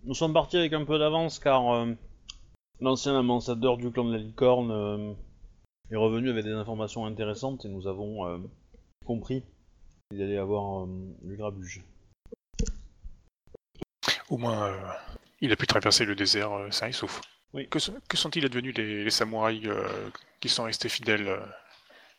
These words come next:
Speaker 2: à Rokugan que je vous ai renvoyés ?
Speaker 1: Alors, ah, c'est le M J. Il y avait que des licornes à l'intérieur ou pas ?
Speaker 2: Euh, oui. Les autres clans, euh, je sais pas par où ils sont passés, ceux qui ont voulu repartir.
Speaker 1: Certains ont décidé de nous rejoindre, d'autres ont préféré rentrer dans leur, euh,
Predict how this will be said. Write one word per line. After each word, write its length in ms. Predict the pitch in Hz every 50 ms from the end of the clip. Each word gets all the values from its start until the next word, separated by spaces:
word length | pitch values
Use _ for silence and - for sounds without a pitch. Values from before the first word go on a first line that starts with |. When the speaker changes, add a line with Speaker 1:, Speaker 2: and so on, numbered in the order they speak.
| - - - - - -
Speaker 2:
à 60 | 107
Rokugan 360 | 107 - 123 113 110 113 113
que 120 | 113 - -
je 60 | -
vous 140 | 117 104 117
ai 20 |
renvoyés ? 360 | 107 101 101 101 104 101 107 - - - - _ _ _ _ _ _ _ -
Speaker 1:
Alors, 320 | 110 117 117 110 107 92 - - - - - - - -
ah, 120 | - 123 127
c'est 160 | - 131 120
le 120 | 117 113
M 160 | 113 117 120 120
J. 100 | 113 120
Il 80 | 127 120
y 60 | 110
avait 120 | 107 120 117
que 100 | - 151
des 140 | 143 143 143
licornes 360 | 143 135 - - 170 180 180
à 60 | 165
l'intérieur 420 | 151 147 143 135 135 139 156 156
ou 80 | 147 127
pas ? 260 | 117 - 107 113 123 - - - - - - - - - - - _ _ _ -
Speaker 2:
Euh, 640 | 104 104 104 101 101 104 101 101 101 101 101 101 101
oui. 120 | 98 101 - - - - - - - - - - - - - _ _ _
Les 160 | - 113 113
autres 80 | 113 -
clans, 320 | - 135 135 135 123 113
euh, 80 | 107 107
je 60 | -
sais 80 | - 110
pas 100 | - 113
par 160 | - 113 110
où 40 | 127
ils 20 | 120
sont 140 | - 127
passés, 240 | - 131 120 - 120
ceux 100 | - 117
qui 100 | 110 - 131
ont 40 |
voulu 120 | 110 117 120
repartir. 340 | - - 120 - - 107 - - - _ _ - _ _ _
Speaker 1:
Certains 300 | - - 127 107 107 147
ont 140 | 151 147 135
décidé 260 | 127 127 - 127 127
de 60 | 127 127
nous 240 | 123 123 120 117
rejoindre, 500 | 110 110 107 104 107 107 117 127 131 113
d'autres 180 | 104 101 95 98
ont 100 | 104 98
préféré 380 | 95 101 95 95 98 98 101 101
rentrer 380 | 98 98 101 95 - - 110
dans 180 | 104 98 95 92
leur, 300 | 92 92 92 90 90 90
euh, 120 | 90 90